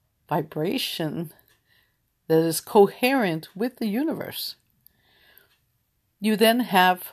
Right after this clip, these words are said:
what we call synchronicity. And you receive things that you did not expect because they're within that wave of energy. A good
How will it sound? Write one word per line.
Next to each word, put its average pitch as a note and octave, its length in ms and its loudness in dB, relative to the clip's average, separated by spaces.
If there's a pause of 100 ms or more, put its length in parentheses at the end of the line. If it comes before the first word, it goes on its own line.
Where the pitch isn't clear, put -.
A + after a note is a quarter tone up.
what F#3 160 0
we G3 120 -6
call E3+ 500 -2
synchronicity. - 1300 -6 (1700)
And F#3 180 -2
you F#3 80 -2
receive G3 1200 -2 (960)
things C#4+ 880 2
that B3 180 2
you D4 140 0
did C#4+ 160 0
not D4 200 2
expect - 600 -6 (760)
because A3 440 -2
they're B3+ 320 8
within B3+ 600 -2
that F3+ 220 0
wave E3+ 360 0
of D#3+ 160 -4
energy. A#2+ 500 -6 (1400)
A F3 100 2
good G3+ 240 0